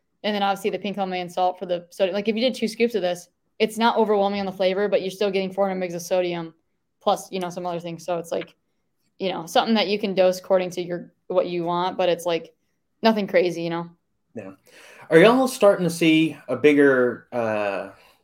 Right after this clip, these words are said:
Speaker 2: demand or ask by the consumers for the stick packs? 'Cause I've seen some other companies start to do stick packs of either creatine,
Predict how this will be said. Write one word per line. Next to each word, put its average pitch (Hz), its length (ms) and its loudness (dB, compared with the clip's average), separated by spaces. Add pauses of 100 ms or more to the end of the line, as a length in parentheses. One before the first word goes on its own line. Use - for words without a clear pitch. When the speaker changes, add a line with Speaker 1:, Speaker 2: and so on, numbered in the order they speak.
(160)
Speaker 2:
demand 120 560 2
or 113 140 0
ask 110 380 -2
by 110 140 0
the 110 100 0
consumers 113 520 -4
for 123 260 2
the 127 80 0
stick 143 280 -4
packs? 143 260 0
'Cause 123 180 -2
I've 139 100 -2
seen 175 280 -2
some 139 200 -2
other 135 200 2
companies 123 400 -6
start 113 240 -2
to 120 80 -8
do 110 160 -4
stick 113 280 -8
packs 110 320 -2
of 110 80 -6
either 104 260 -4
creatine, 117 760 -4